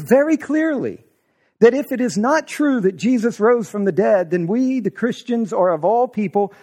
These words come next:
the most unhappy. If none of that's true and you seem to believe it's not, I don't have any problem with you. And she responds, "Well,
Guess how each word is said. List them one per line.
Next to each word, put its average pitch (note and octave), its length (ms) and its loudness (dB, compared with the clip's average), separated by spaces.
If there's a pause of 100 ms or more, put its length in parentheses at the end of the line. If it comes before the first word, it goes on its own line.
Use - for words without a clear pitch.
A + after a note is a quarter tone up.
(120)
the F#3 100 4
most A3 320 2
unhappy. G3+ 580 -2 (320)
If F#3+ 220 4
none A#3 240 0
of C4+ 80 0
that's A3 300 0
true A3 420 -2 (120)
and D#3 200 -2
you D#4 180 4
seem G3+ 380 -2
to F#3 80 -4
believe E3+ 360 2
it's - 200 -4
not, G3 420 0 (800)
I B3+ 100 4
don't D#4+ 180 2
have G3+ 160 2
any D4 160 2
problem F4 500 0
with D#3+ 200 -4
you. A#2+ 260 -6 (1300)
And D3+ 180 0
she A#3 100 4
responds, D#3+ 760 -2 (240)
"Well, C4 440 2